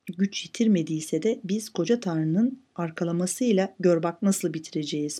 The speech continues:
Pomak Cihangir. Çünkü biz Allah'ın izniyle çoklarına güç yetirdik, en başta Yozgat'ın Çapanoğullarına güç yetirdik. Dur hele, baltayı taşa mı vurduk sakın? Bir bulaşıklığın vardı, allalem senin Yozgat'la.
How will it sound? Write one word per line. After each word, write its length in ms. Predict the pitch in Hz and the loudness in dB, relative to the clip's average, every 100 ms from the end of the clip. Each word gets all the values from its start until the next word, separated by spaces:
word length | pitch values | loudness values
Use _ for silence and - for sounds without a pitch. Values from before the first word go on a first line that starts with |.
| - | -8
Pomak 340 | 160 151 151 | -6 -6 -8
Cihangir. 480 | - 151 151 147 147 _ _ _ _ - | -8 -6 -6 -6 -8 _ _ _ _ -2
Çünkü 380 | 202 190 202 | 4 4 4
biz 240 | 185 240 - - | 0 -2 -4 -6
Allah'ın 420 | 165 165 196 196 | -2 2 4 4
izniyle 500 | 175 175 226 240 240 | 4 2 4 4 2
çoklarına 540 | - 185 - 185 185 202 | -2 -4 0 0 4 4
güç 240 | 175 180 - | 2 -6 -2
yetirdik, 580 | 165 160 156 156 277 - - _ _ | -2 -2 -6 -2 -2 -2 -16 _ _
en 200 | 196 208 | 4 4
başta 420 | 175 160 - 208 | 4 0 -2 0
Yozgat'ın 640 | 220 180 214 175 165 247 240 | 2 4 4 2 2 4 4
Çapanoğullarına 800 | 208 175 220 175 165 165 165 196 | 4 2 4 4 4 2 4 2
güç 280 | 170 165 165 | 0 -4 -6
yetirdik. 500 | 147 151 143 147 - _ _ _ _ _ 349 | -4 -4 -4 -8 -12 _ _ _ _ _ 8
Dur 100 | 311 | 10
hele, 320 | 196 160 - | 10 6 0
baltayı 400 | 175 185 220 220 | 2 4 4 2
taşa 280 | 220 202 269 | 2 2 4
mı 120 | 339 | 4
vurduk 300 | 320 220 190 | 4 2 0
sakın? 480 | - 160 - 240 - _ _ | -2 -6 0 -2 -2 _ _
Bir 160 | 196 180 | 2 4
bulaşıklığın 680 | 185 190 - - 262 330 254 | 6 4 4 2 2 6 6
vardı, 460 | 180 160 160 160 - _ 180 | 6 4 0 -2 -4 _ -2
allalem 520 | 175 180 175 170 165 | 2 4 4 2 0
senin 320 | - 165 165 | 0 0 0
Yozgat'la. 720 | 151 151 143 151 147 170 156 | 0 -2 -4 -6 -6 -8 -8